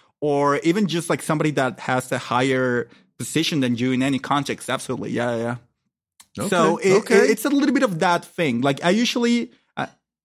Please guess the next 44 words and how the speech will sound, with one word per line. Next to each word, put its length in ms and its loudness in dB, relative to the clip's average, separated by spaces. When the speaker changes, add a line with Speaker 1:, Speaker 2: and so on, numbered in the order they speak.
Speaker 1:
first 640 -4
talk 260 -2
to 80 -4
people 300 -2
by 120 0
usted 500 -2
with 140 -2
the 100 0
mo-, 440 -2
ultimate 760 -2
respect 680 -6
credentials. 760 -4
And 200 -2
then 460 0
if 240 -4
they 220 2
insist 520 0
that 100 0
I 60 0
can 160 -4
call 280 -2
them 480 0
in 180 -2
more 200 0
familiar 440 -2
ways, 280 -2
then 120 -2
I'll 140 0
start 280 -4
doing 240 -6
that. 200 -6
Speaker 2:
Got 340 -6
it. 140 -20
Got 180 -2
it, 60 -8
got 140 -4
it, 60 -6
got 180 -6
it. 80 -10
So 140 0
I 60 0
think, 480 -4
have 80 -6
we 140 -6